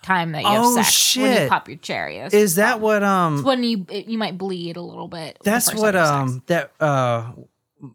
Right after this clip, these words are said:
Speaker 2: one of my old-time favorite rappers, T I, he was in the news for that, 'cause
Speaker 1: Yes,
Speaker 2: remember he
Speaker 1: he
Speaker 2: gets
Speaker 1: was checking his daughter's hymen.
Speaker 2: Oh my God. What do you think about that?
Speaker 1: I think that's pretty fucked up
Speaker 2: You
Speaker 1: because
Speaker 2: think
Speaker 1: you,
Speaker 2: so?
Speaker 1: because it can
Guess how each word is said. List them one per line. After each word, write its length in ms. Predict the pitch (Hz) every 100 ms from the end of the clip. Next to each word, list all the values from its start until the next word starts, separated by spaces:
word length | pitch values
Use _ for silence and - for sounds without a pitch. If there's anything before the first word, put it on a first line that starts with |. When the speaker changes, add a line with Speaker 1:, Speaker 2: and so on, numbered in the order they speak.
| -
Speaker 2:
one 220 | 135 156
of 60 | 151
my 180 | 139 120
old-time 480 | 151 165 151 131
favorite 300 | 127 127 123
rappers, 460 | 120 120 120 123 113
T 240 | - 156 135
I, 420 | 143 175 196 190 _ _ _
he 160 | 202 226
was 180 | 233 226
in 80 | 220
the 80 |
news 260 | 208 226 233
for 140 | 180
that, 260 | 156 127 120
'cause 140 | 160 202
Speaker 1:
Yes, 60 |
Speaker 2:
remember 200 | 175 180
he 120 | 170 180
Speaker 1:
he 120 | 247
Speaker 2:
gets 60 | 240
Speaker 1:
was 240 | 226 -
checking 320 | 226 202 220
his 160 | 202 196
daughter's 420 | 190 185 175 180
hymen. 380 | 185 160 151 -
Speaker 2:
Oh 200 | 190 202
my 240 | 180 139 117
God. 460 | 135 127 117 120
What 120 | 151 196
do 60 |
you 80 | 190
think 160 | 175 156
about 180 | 135
that? 380 | 127 120 110 113
Speaker 1:
I 80 | 208
think 140 | 208 190
that's 160 | 170
pretty 200 | - 170
fucked 300 | - 160 -
up 200 | - - -
Speaker 2:
You 60 |
Speaker 1:
because 240 | 135 262 180
Speaker 2:
think 120 | 254
Speaker 1:
you, 60 |
Speaker 2:
so? 180 | 196 247
Speaker 1:
because 360 | 214 240 262 240
it 140 | -
can 260 | 269 247